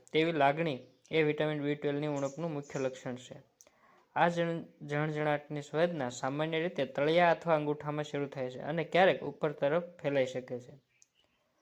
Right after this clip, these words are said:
સ્પર્શ કે હલનચલનથી અંગૂઠા શૂન્ય થઈ જાય છે, જાણે કે તે ભાગ સંપૂર્ણપણે શૂન્ય થઈ ગયો હોય. દુખાવો કે દબાણની સંવેદના પણ એક લક્ષણ છે.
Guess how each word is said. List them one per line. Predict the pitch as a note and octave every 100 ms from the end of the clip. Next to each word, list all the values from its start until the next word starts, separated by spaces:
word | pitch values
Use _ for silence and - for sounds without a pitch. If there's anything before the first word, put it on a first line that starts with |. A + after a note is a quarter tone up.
| _ _ _ _ _ _
સ્પર્શ | - - F3+ G#3+
કે | - G#3
હલનચલનથી | F#3+ G3 F#3+ F#3 F#3 F#3+ G#3 F3
અંગૂઠા | D#3 E3+ E3+ E3
શૂન્ય | E3 D#3+ D#3
થઈ | - D#3
જાય | D#3+ D#3+
છે, | D#3+ D#3+ F3 _ _ -
જાણે | F3 F#3
કે | D#3
તે | C#3+ C#3+
ભાગ | C3+ D3 D3+
સંપૂર્ણપણે | - D3 D3 D#3 D3+ D3 D#3 G3
શૂન્ય | - D3 C#3+
થઈ | C#3 C#3
ગયો | C3 C3 B2
હોય. | A#2+ - C#3+
દુખાવો | D3 F3 F3 F3
કે | F3+
દબાણની | D#3+ D3 D3+ D3+ D#3
સંવેદના | - C#3 C#3 C#3+ C#3
પણ | - F#3 G3
એક | D3 C#3+
લક્ષણ | C3+ - C#3 B2+
છે. | -